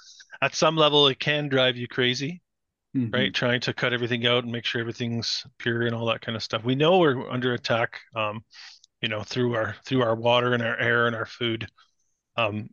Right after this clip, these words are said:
Speaker 1: but at the same time, we're spiritually strong enough, I think, to resist a lot of these things. So it's, that's, that one's a tough one, sort of a push-pull on that one, you know?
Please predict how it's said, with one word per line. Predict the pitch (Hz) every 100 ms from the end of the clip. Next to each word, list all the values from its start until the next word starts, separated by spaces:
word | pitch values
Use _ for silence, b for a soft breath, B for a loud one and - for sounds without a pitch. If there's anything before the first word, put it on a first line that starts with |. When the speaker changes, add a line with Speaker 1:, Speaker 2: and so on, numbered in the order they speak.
| _ _
Speaker 1:
but | 139
at | 123
the | 117
same | 127 113
time, | - 113
we're | 113 107
spiritually | - - 120 113 - 113
strong | - 113 110
enough, | 110 107 113
I |
think, | - 113 -
to | -
resist | 110 113 113 -
a | 113
lot | 113
of | 110
these | 110 -
things. | 120 117 110 - _ _ _ _ _
So | - 107
it's, | 107 - -
that's, | 135 139
that | 175 135 -
one's | 180
a | 165
tough | 165 -
one, | 117 98 -
sort | - 117
of | 113
a | 113 101 - -
push-pull | 139 - - 117 113 -
on | 117 110
that | 107
one, | 107 104 _ -
you | 117
know? | 113